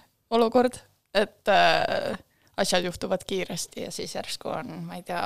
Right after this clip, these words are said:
pulmad, lapsed, pere. Et ma tunnen end kuidagi just, ähm, mm, naised, kes on naistega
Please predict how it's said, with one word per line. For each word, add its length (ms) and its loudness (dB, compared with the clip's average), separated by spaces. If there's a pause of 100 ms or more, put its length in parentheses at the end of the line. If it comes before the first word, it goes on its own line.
pulmad, 540 -6
lapsed, 480 -4
pere. 260 0 (580)
Et 160 -8
ma 160 -4
tunnen 440 6 (300)
end 180 -8
kuidagi 440 -6 (340)
just, 520 -6
ähm, 500 -6 (1800)
mm, 260 -6 (160)
naised, 440 0
kes 180 -6
on 100 -6
naistega 520 -4